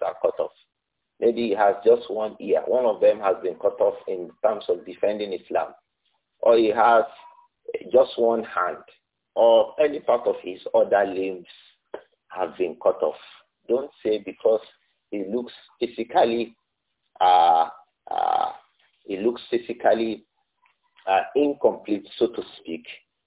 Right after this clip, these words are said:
then that is the reason for you not to accept him. You begin to say, "Who will follow a man who has a cut hand? Who will follow a man whose feet, whose feet are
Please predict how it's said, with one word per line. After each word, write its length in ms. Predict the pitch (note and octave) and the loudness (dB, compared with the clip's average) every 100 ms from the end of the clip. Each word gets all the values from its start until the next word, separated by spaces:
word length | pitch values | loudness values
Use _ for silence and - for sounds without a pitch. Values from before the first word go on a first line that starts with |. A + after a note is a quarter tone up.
| _ | _
then 180 | D#2+ F2 | -2 0
that 220 | G#2+ A#2+ | 0 -2
is 120 | F#2 - | -6 0
the 120 | F2+ | 0
reason 440 | F2+ G2 G2 G2 - | 0 -6 -6 -8 -4
for 140 | E2+ | -4
you 160 | F2 E2+ | -4 -6
not 240 | F2+ - | -6 -6
to 80 | F2 | -8
accept 440 | - - - - | -10 -4 -4 -4
him. 120 | E2 - _ _ _ - | -16 -18 _ _ _ -14
You 120 | E2 | -12
begin 320 | E2+ G2+ G#2+ | -8 -8 -8
to 100 | F2 - | -12 -6
say, 240 | - - _ _ _ | -6 -6 _ _ _
"Who 80 | - C#3+ | 0 2
will 180 | F#2+ E2+ - | 0 0 2
follow 280 | G#2+ A2+ | 4 4
a 140 | A2 F2 | 2 2
man 360 | F2 F#2 F#2 - _ - | 0 -2 -4 -10 _ -4
who 100 | G2+ | 2
has 220 | G2 F2+ | 2 2
a 100 | F2+ - | -2 0
cut 200 | G2 G2 - - | 0 0 -4 -8
hand? 280 | F2 E2 - - _ _ _ _ _ _ - | -6 -6 -10 -20 _ _ _ _ _ _ -6
Who 80 | C3+ | 0
will 160 | A#2+ - - | 2 0 0
follow 220 | A2 A2+ | 2 2
a 100 | F#2+ | 0
man 280 | F#2+ G2+ - - _ _ - | -2 -2 -4 -12 _ _ -10
whose 160 | G2+ G#2+ - - | -8 -8 -10 -6
feet, 220 | G2+ G2 - _ - | -6 -6 -16 _ -6
whose 260 | A#2 A#2 - - | -4 -4 -10 -8
feet 220 | G#2 G2 _ - | -8 -8 _ -2
are 300 | F#2 F2 | 2 4